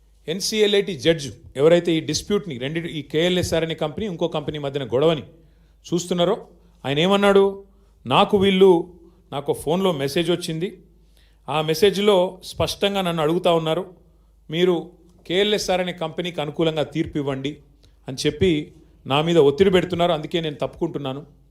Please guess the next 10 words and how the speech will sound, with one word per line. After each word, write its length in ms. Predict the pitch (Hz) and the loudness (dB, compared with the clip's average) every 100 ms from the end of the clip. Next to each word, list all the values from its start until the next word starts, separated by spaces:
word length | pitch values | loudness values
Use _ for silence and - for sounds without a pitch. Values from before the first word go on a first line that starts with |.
| _ - | _ -20
అని 80 | 123 | -10
చెప్పి 400 | 143 175 147 131 - _ _ _ - | -6 -4 -4 -6 -16 _ _ _ -4
జస్టిస్ 460 | 165 170 214 - | -4 -2 -4 -4
శరద్ 300 | 160 185 180 - _ _ _ | -2 -2 -2 -10 _ _ _
కుమార్ 260 | 160 165 160 | -2 0 0
అనే 140 | 151 | 0
వ్యక్తి 480 | 135 135 190 139 135 _ _ | -4 -4 -4 -4 -6 _ _
ఎన్సీఎల్ఏటీలో 760 | 139 165 - 180 160 160 160 151 | -6 -4 0 0 2 0 0 0
ఉన్న 200 | 139 131 | 0 -4
పెద్దాయన 540 | 113 - 127 147 156 | -8 -8 -2 0 -2